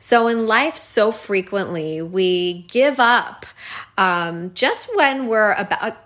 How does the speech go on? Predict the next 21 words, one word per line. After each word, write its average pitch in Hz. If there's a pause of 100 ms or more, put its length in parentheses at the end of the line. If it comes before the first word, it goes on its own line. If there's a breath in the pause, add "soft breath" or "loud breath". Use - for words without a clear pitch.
(200)
about 214
to 220
cross 175
that -
finish 175
line, 160
not 214
realizing 208
just 180
how 175
close 190
we 185
are 160
to 175
attaining 170
that 156
goal, 156
to -
winning, 180
to 160
succeeding, 170